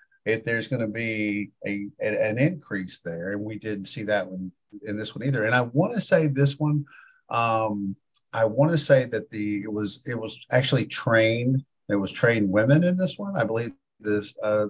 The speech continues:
that, that's what this one was for the subject wise, but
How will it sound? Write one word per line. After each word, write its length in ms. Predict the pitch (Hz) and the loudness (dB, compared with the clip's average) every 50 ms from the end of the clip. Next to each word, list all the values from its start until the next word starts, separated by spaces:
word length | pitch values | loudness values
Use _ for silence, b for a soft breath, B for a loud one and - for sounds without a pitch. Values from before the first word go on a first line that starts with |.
| - | 0
that, 260 | _ 117 120 110 - - - | _ 4 4 4 2 0 2
that's 200 | 117 113 113 - | 2 2 2 0
what 220 | 117 110 - _ | -6 -6 -6 _
this 200 | - 117 - - - | -2 -2 -2 -2 -4
one 100 | 104 101 | -4 -2
was 160 | 101 104 101 | -2 -2 -4
for 320 | - - 104 98 98 95 B B B B B B _ _ | -6 -10 -10 -8 -8 -10 B B B B B B _ _
the 240 | - 101 98 98 92 | 2 4 6 6 6
subject 440 | 87 - - 127 110 92 90 82 - _ | 6 4 2 2 0 0 -4 -10 -10 _
wise, 460 | 87 78 - - _ - - - - _ _ | -10 -10 -10 -12 _ -12 -12 -12 -12 _ _
but 260 | 95 95 92 - - | 0 0 0 0 -2